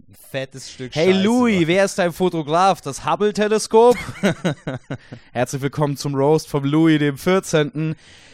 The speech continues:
Speaker 2: „Hey, unser König ist so fett, er hat das französische Staatsgebiet so erweitert wie kein König zuvor, nur damit er noch Platz zum Sitzen hat.“ Das ist ein historischer Fakt.
Speaker 1: <laughs> Ja.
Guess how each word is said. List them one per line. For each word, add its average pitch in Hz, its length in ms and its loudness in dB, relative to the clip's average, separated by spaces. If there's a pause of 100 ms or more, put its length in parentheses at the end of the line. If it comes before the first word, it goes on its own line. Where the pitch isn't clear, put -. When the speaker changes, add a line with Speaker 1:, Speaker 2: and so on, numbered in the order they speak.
(120)
Speaker 2:
„Hey, 196 260 4
unser 220 300 4
König 202 320 6
ist 170 180 0
so 170 120 -4
fett, 170 280 -4
er 175 100 0
hat 165 100 -2
das 156 100 -6
französische 160 540 -6
Staatsgebiet 175 680 -4
so 147 140 -4
erweitert 165 440 -2
wie 165 120 -6
kein 180 280 -4
König 196 320 0
zuvor, 156 540 2 (300)
nur 214 120 4
damit 214 220 2
er 208 60 2
noch 202 160 -2
Platz 202 280 0
zum 175 140 -4
Sitzen 175 440 0
hat.“ 160 480 -2 (1900)
Das 160 120 -12
ist 117 60 -10
ein 107 60 -10
historischer 127 540 -10
Fakt. 117 380 -10
Speaker 1:
<laughs> - 80 -20
Ja. 85 120 -14